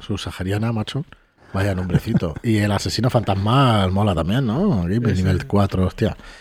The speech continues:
Speaker 1: Bueno, esfera elástica de Otiluque. ¿Qué, qué es lo que hace?
Speaker 2: Bueno, pues encierra una criatura o un objeto grande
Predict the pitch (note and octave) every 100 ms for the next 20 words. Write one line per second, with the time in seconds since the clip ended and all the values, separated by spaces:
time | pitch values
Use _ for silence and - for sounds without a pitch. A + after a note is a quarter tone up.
0 | - - B2 F#2+ - C#3 D3 C3 A#2+ B2
1 | A#2+ A2+ G2 F#2 D#2+ - E2+ D#2+ - -
2 | B2 A#2 G#2+ A2 G#2 G2 F#2 - F2+ E2+
3 | - C#3+ D#3 F#3 C3+ C3 D3 D3+ E3+ D#3
4 | D3+ - C#3 B2+ D#3+ D3+ C3+ A#2+ A2+ B2+
5 | A#2 - A#2 A2+ A2 G#2 F#2+ G2+ A#2 C3
6 | C3+ D#3+